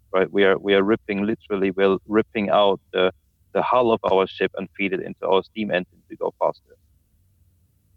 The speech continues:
That's what we are doing. So we, we can now choose, basically, do we want to continue with this, which is, like, being really, uh, on, on a, on some kind of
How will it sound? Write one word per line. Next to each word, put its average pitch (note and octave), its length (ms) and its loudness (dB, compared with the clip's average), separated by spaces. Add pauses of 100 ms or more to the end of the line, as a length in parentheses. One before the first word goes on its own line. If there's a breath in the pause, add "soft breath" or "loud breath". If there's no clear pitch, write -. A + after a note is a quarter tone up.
(140)
That's G2+ 160 -2
what - 100 -12
we F#2+ 60 -4
are F#2+ 60 0
doing. F#2 280 -6 (500)
So F#2+ 220 2 (1080)
we, A#2 280 0
we C3 120 2
can B2 160 2
now B2+ 220 4
choose, A#2 540 0
basically, F#2+ 680 -2
do A2 140 -6
we G#2 140 0
want G2 220 0
to - 80 -18
continue C#3 480 -4
with C#3 240 2
this, A3 340 -6 (580)
which G#2+ 220 2
is, G#2 160 -2
like, F#2+ 240 2 (500)
being G#2+ 260 2
really, G2+ 340 2
uh, - 100 -2 (580)
on, G2 260 -2
on G2+ 100 -2
a, G2 80 -2 (100)
on G#2 240 -2
some G2+ 120 -4
kind G#2 160 -6
of F#2 60 -2